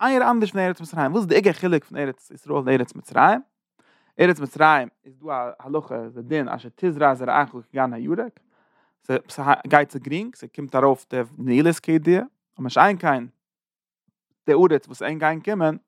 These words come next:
איז דער ארץ, הודים יבקעו-, יבקעו,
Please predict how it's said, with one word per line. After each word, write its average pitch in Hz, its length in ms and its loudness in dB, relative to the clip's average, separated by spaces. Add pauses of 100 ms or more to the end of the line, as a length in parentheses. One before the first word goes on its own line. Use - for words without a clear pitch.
(200)
איז 131 80 -14
דער - 140 -4
ארץ, 160 420 0 (1400)
הודים 143 300 0 (380)
יבקעו-, 123 580 -4
יבקעו, 117 600 0